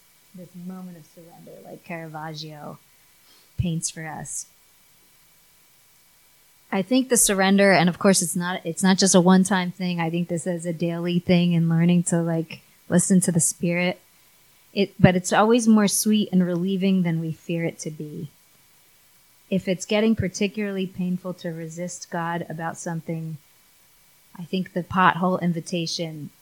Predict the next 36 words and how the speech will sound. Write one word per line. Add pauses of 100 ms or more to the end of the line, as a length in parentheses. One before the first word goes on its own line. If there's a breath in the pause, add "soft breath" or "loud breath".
(180)
is,
is
a
good
one
to, (160)
to,
like, (400)
to
pay
attention
to
that
pain. (1500)
Pay
attention
to
the
pothole
and
take, (100)
take
the
invitation
as
love, (160)
because
it
means
God
really
wants
to
be
with
you.